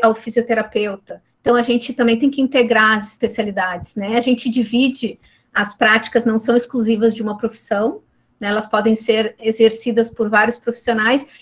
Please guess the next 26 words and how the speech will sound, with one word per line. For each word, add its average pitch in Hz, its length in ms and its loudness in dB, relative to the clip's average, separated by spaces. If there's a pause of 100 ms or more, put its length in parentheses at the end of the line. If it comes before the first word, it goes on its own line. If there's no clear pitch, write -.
e 240 80 -2
também 254 300 4
essa, 254 500 2 (140)
essa 233 240 -2
coisa 240 240 2
da 240 100 4
necessidade 240 600 2
da 240 100 6
equipe 277 440 -2
multiprofissional, 247 800 -2
que 254 100 -6
é - 20 -4
bem 220 140 0
importante. 226 680 -4 (220)
Quem 233 140 2
sai 233 180 2
ganhando? 233 580 2
A 220 100 -2
equipe 233 480 -6
e 247 120 -4
o 240 40 -4
paciente. - 680 -8 (340)
E 233 120 4
a 262 60 6
inserção 277 540 4
sociocultural 254 1040 0